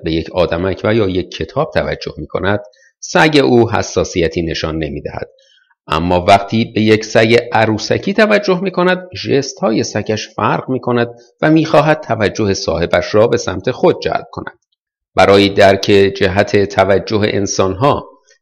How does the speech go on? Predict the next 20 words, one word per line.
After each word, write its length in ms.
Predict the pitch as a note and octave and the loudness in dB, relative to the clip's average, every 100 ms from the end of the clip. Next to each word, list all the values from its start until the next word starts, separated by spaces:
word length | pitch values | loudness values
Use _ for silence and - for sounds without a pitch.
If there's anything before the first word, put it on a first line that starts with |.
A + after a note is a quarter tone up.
| _ | _
و 100 | G2+ | -2
حالات 560 | G2+ F#2+ G2+ G2+ G2 G2 | 2 4 6 6 2 -2
ذهنی 480 | F#2+ G2+ F#2+ G#2 | -2 -2 0 0
آنها، 600 | G2+ G2+ A2 E3 D#3 D#3 - | 0 0 -2 0 0 -2 -8
سفیدی 680 | - - D#3+ F3 E3+ A3+ E3 | -10 -8 -6 -4 -2 -2 -2
چشم 520 | - - F#3 - - | -4 -6 -4 -4 -2
نیز 300 | A#2+ A#2+ A#2 - - _ _ | 0 0 -4 -16 -20 _ _
به 80 | G2 | -8
کمک 380 | - G#2+ A#2 A#2 | -4 -2 -2 0
ما 180 | G2+ | 0
آمده 420 | E2+ D#2 D#2 D#2 - | -2 -2 -4 -4 -4
است. 400 | - - - _ _ _ _ E2+ | -6 -14 -20 _ _ _ _ -4
انسان 580 | F2+ F2 A2+ A#2 C3 - - - | -2 -2 2 2 0 -4 -14 -12
موجودی 540 | F2+ F2+ F2+ A2 C#3+ | -4 -2 0 -2 -2
است 180 | D3 - | -6 -6
که 80 | - | -8
سفیدی 600 | - - - E2 E2 G#2+ | -8 -8 -10 -8 -2 -2
چشم 540 | G#2+ - G2+ G#2 G2+ F2 | -2 -6 -6 -4 -4 -2
واضحی 440 | F#2+ G#2 A2 D2+ | -4 -2 -4 -6
دارد. 280 | - - | -8 -8